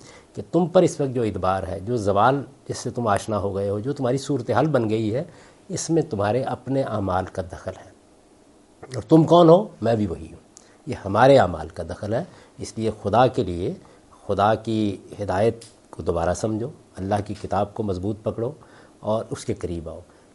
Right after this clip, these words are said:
इससे पहले भी यही रहा है। आप देखें, इकबाल ने शिकवा और जवाब शिकवा लिखा। जवाब शिकवा क्या है? वो मुसलमानों की फ़र्द करारदाद जुर्म है। मुसलमानों के तमाम हमदर्द यही कहते रहे हैं।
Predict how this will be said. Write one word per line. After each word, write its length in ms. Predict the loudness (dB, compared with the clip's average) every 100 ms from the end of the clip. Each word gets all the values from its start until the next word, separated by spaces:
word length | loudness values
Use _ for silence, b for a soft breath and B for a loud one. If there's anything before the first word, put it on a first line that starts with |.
| -10
इससे 240 | -4 -2
पहले 360 | -2 -4 -2 -2
भी 180 | -2 -4
यही 140 | -4
रहा 120 | -4
है। 220 | -8 -14 -20 _
आप 120 | -6 -4
देखें, 240 | -4 -4
इकबाल 400 | -4 -2 0 0
ने 100 | -2
शिकवा 340 | -2 -4 2
और 100 | 2
जवाब 260 | 2 0 0
शिकवा 300 | -4 -6 -6
लिखा। 380 | -6 -14 -20 -20 _ _ -12
जवाब 340 | -2 0 2 2
शिकवा 300 | 0 0 0
क्या 220 | 0 -2
है? 140 | -6 -18 b b -8
वो 80 | -4
मुसलमानों 500 | 0 2 2 2 0
की 80 | 2
फ़र्द 240 | 0 0
करारदाद 400 | -2 0 0 0
जुर्म 320 | 0 -2 -4
है। 60 | -10 -18 _ _ b b b b -8
मुसलमानों 480 | -6 -4 -2 -2 -2
के 80 |
तमाम 380 | -2 0 4 4
हमदर्द 380 | 4 2 2 2
यही 140 | 0
कहते 300 | 0 -4 -6
रहे 140 | -10 -10
हैं। 180 | -16